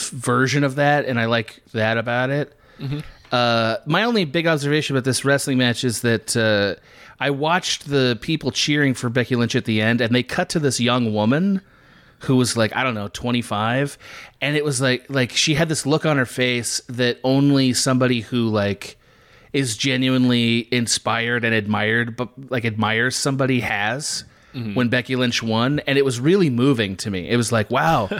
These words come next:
Speaker 2: <laughs>
Speaker 1: Becky, Becky Lynch is, like, legit, uh, inspiring people.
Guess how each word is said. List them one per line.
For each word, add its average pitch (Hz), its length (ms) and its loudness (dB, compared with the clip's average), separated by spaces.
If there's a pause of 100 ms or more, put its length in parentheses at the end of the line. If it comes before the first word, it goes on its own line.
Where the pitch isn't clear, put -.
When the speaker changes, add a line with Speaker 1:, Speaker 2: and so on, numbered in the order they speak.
(200)
Speaker 2:
<laughs> - 280 -10
Speaker 1:
Becky, 196 280 0
Becky 175 400 -4
Lynch 202 240 -2
is, 160 160 0
like, 135 180 0
legit, 135 720 0 (720)
uh, 120 320 2
inspiring 127 960 -2
people. 85 520 -12